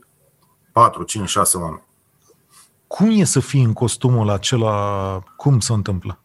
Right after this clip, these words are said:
Speaker 1: Stăm de regulă la o vizită două, trei, patru ore, în funcție de cât de complexe sunt acțiunile pe care le avem de făcut înăuntru. Nici nu s-ar putea sta mai mult, pentru că filtrele pe care le,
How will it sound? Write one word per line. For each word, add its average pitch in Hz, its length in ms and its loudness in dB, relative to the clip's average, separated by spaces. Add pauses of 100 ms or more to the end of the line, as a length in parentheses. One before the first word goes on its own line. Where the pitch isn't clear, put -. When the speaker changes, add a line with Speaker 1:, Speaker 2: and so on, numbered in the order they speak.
(1000)
Speaker 1:
Stăm 156 340 2
de 139 80 2
regulă 139 300 2
la 131 140 6
o 123 180 4
vizită 123 500 0 (580)
două, 110 260 2
trei, 107 240 2
patru 101 360 2
ore, 95 180 2
în 85 80 -4
funcție 98 320 -2
de 95 140 0
cât 101 140 -4
de 95 360 0
complexe 98 560 0
sunt 92 320 -2
acțiunile 92 480 0
pe 92 140 -2
care 95 220 0
le 90 200 -2
avem 87 300 0
de 90 80 -2
făcut 85 320 -6
înăuntru. 92 300 0
Nici 104 140 0
nu 110 80 0
s-ar 101 220 2
putea 104 260 0
sta 107 180 2
mai 101 160 0
mult, 101 200 -2
pentru 104 220 -2
că 107 100 -2
filtrele 104 540 0
pe 101 120 -4
care 98 220 2
le, 95 280 -2